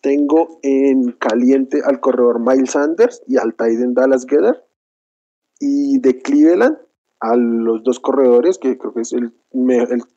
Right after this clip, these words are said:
mejor tándem de corredores de la liga, Nick Chubb y Kareem Hunt. Creo que esta semana ambos son jugables incluso como un running back top doce. En,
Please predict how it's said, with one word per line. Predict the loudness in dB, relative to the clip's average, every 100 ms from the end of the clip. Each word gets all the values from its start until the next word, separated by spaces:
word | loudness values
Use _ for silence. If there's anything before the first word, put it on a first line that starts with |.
| _
mejor | -6 -2 -2 -2 -2
tándem | -2 0 -2 -2
de | -2
corredores | -2 -2 -2 -2 -4
de | -2
la | 0
liga, | -2 -2 -2 -2 -2 -10
Nick | -12
Chubb | -6 -4 -4
y | -6 -12 -12 -16 -20 _
Kareem | -4 -4 -4
Hunt. | -6 -6 -10 _ _ _ _ _
Creo | 0 0
que | 2
esta | 0 0
semana | 0 0 0 0 -4 -6 _ _ _ _ _ _ -12
ambos | -6 -4 0 -2 -2
son | 0 -2 0
jugables | -2 2 2 2 0
incluso | -2 -4 -2 0 0
como | 0 0 0
un |
running | 0 0 0 0
back | -2 -2 _ _ _ _
top | -6 -6 -8
doce. | -4 -2 0 -2 -6 _ _ _ _ _ _ _ _ _ _ _
En, | -8 -2 -2 -2 -2 -4